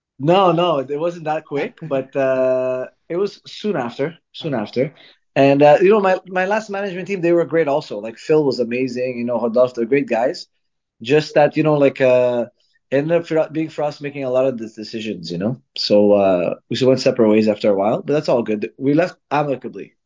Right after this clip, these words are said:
Speaker 1: They were great to me.
Speaker 2: Well, that's good to hear. That's good to hear. Now, uh, you know, uh, you mentioned this is not the first time you've had big gaps, and it,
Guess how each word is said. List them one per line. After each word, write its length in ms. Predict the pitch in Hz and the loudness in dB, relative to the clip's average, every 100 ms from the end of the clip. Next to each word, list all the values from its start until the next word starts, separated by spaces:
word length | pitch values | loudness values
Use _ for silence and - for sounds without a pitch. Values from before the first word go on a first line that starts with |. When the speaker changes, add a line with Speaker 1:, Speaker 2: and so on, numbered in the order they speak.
| _ | _
Speaker 1:
They 120 | 135 | 0
were 120 | 143 | 2
great 220 | 127 127 | 2 0
to 80 | 113 | -2
me. 160 | - _ _ _ _ _ _ | -20 _ _ _ _ _ _
Speaker 2:
Well, 120 | 156 196 | -4 -2
that's 200 | 202 - | -2 -2
good 140 | 156 | -6
to 40 | |
hear. 220 | 131 131 131 | -4 -6 -6
That's 160 | 156 | -6
good 100 | 165 | -6
to 60 | 139 | -4
hear. 140 | 143 | -6
Now, 300 | 147 160 147 - | -2 -2 -2 -12
uh, 60 | 175 _ _ _ | -14 _ _ _
you 120 | 220 | -4
know, 100 | 220 | -2
uh, 320 | 202 202 185 _ | -2 -8 -16 _
you 120 | 202 208 | -16 -4
mentioned 540 | 247 285 254 233 196 _ _ _ | -2 -2 -4 -8 -8 _ _ _
this 160 | 185 185 | -8 -8
is 80 | |
not 240 | 175 180 175 | -2 -2 -2
the 80 | 160 | -6
first 300 | 160 139 - | -6 -6 -6
time 220 | 139 131 | -6 -6
you've 120 | 120 | -8
had 260 | 135 123 113 | -6 -6 -6
big 220 | 123 107 | -10 -6
gaps, 340 | 107 107 120 | -6 -6 -10
and 140 | 131 | -12
it, 100 | 123 | -10